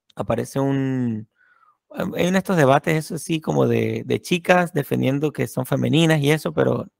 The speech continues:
no defienden su feminidad, sino que atacan a la masculinidad y así. Entonces, ah, este, el, el presentador, no me acuerdo quién, pero me encantó lo que dijo, eso me quedó aquí grabado forever. Era, dijo así como que, "Pero ya va,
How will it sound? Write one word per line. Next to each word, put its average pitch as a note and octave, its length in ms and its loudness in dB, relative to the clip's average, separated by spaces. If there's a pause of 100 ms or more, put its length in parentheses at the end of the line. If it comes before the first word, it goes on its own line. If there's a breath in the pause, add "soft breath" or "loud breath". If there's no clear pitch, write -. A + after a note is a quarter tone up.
(140)
no C3 160 0
defienden D#3 380 2
su C#3 120 -6
feminidad, C3 440 0
sino A#2+ 260 -2
que - 100 -4
atacan C#3 340 -2
a C3+ 40 -2
la A#2+ 80 -2
masculinidad A#2+ 600 -2
y C#3 60 -4
así. E3+ 260 -8 (680)
Entonces, D#3+ 1000 -2 (120)
ah, - 180 4 (100)
este, - 420 2
el, C3 220 6
el B2 140 6
presentador, C3 800 2
no E3 80 6
me F3 100 6
acuerdo E3+ 380 4
quién, E3+ 260 4 (360 soft breath)
pero D#3+ 300 2
me D3+ 100 4
encantó D3+ 360 0
lo G3+ 100 2
que D3+ 100 4
dijo, D#3 180 4
eso C#3+ 160 -4
me D#3 100 0
quedó C3+ 140 2
aquí D#3+ 180 0
grabado D#3 360 6
forever. C3+ 560 2 (180)
Era, C3+ 240 -4
dijo C3+ 220 -4
así C#3 160 -6
como C#3 200 4
que, A#2 200 -2 (640)
"Pero D#3 140 0
ya F#3 120 6
va, A#2+ 280 2